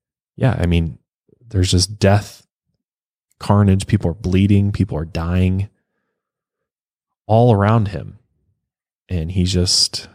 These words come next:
in his own little world, his own little sick world where he's just completely detached from, from it all. Because after he unloads on the theater, he then proceeds to walk out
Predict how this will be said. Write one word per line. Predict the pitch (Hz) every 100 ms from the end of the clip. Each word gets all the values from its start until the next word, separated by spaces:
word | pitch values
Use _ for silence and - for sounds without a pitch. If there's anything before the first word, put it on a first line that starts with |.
| _ _ -
in | 90
his | 85 87
own | 87 92
little | 92 92
world, | 98 104 87 85 - _ _ _ _ -
his | 92
own | 87 90
little | 92 92
sick | 92 92 92
world | 90 92 85
where | 85 85
he's | 90 85 95
just | 82 - - -
completely | 92 87 92 82 85
detached | 85 - 85 90 -
from, | 78 76 76 - -
from | 85 82
it |
all. | 76 151 - _ _ _ _ _ _ _ _ _ _ _
Because | - 104 107
after | 117 123 117 107
he | 104 98 92 98 - -
unloads | 101 90 98 135 107
on | 95
the | 90
theater, | 87 87 92 95
he | 98
then | 92 110 110
proceeds | 98 98 - 98 92
to | 90
walk | 87 87 98 -
out | 95 90 87 -